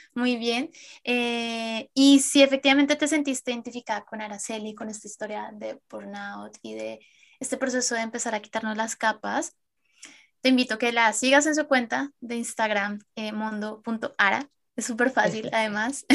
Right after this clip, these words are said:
Speaker 2: <laughs>
Speaker 1: Es muy fácil. Yo les dejo la nota de, del podcast y muchísimas gracias de verdad, mi Araceli, por haber estado en este espacio de Vive Sin Fronteras. No sé si quieras decir algo para, para finalizar.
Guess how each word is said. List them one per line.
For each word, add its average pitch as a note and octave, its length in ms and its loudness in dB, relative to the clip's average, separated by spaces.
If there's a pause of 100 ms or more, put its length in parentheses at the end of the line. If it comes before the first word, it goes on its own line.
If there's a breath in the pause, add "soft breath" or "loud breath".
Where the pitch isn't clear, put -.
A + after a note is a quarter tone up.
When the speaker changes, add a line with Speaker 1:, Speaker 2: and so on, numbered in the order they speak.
Speaker 2:
<laughs> E4 920 10
Speaker 1:
Es D4+ 120 12
muy C#4+ 200 10
fácil. C#4 380 6 (320 loud breath)
Yo C#4+ 120 -2
les C#4+ 160 0
dejo C#4 180 4
la C4 140 0
nota A#3+ 400 -2
de, A#3+ 340 -6
del A#3 240 -4
podcast A#3+ 540 -2
y C4 60 2
muchísimas A#3+ 540 -2
gracias A3 380 -2
de A3+ 80 -4
verdad, A3+ 260 -2
mi G#3+ 80 -4
Araceli, A3 380 -4
por A3+ 180 -4
haber A3 180 2
estado G#3 300 -2
en G#3 80 -6
este G#3+ 220 -10
espacio G#3+ 340 -2
de G#3 80 -2
Vive G#3 140 -2
Sin G3+ 200 -8
Fronteras. G3+ 520 -8
No A3 80 -6
sé A3 100 -6
si A#3+ 100 -2
quieras A3 220 6
decir A#3 240 2
algo G3+ 240 0
para, G#3+ 400 0
para A3 160 2
finalizar. G#3+ 540 -4